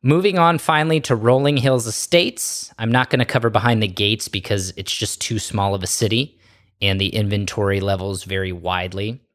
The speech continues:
We can cover that another time, but Rolling Hills Estates, thirteen active listings at the end of January. That is an all-time record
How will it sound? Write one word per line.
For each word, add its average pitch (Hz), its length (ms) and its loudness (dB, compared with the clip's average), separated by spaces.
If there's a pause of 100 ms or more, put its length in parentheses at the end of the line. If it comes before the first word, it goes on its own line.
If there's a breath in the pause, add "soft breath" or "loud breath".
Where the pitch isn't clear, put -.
(120)
We - 60 -18
can 135 140 0
cover 120 240 2
that 110 180 2
another 104 280 -2
time, 98 260 -2
but 98 180 -6
Rolling 160 400 2
Hills 160 280 2
Estates, 123 680 -2 (400 loud breath)
thirteen 165 1040 0 (140)
active 135 420 0
listings 120 500 0
at 113 100 -4
the 117 140 -6
end 120 200 0
of 113 80 -4
January. 104 680 -4 (440 soft breath)
That 135 440 2 (140)
is 131 460 2
an 110 260 0 (160)
all-time 120 1080 2 (280)
record 101 520 -2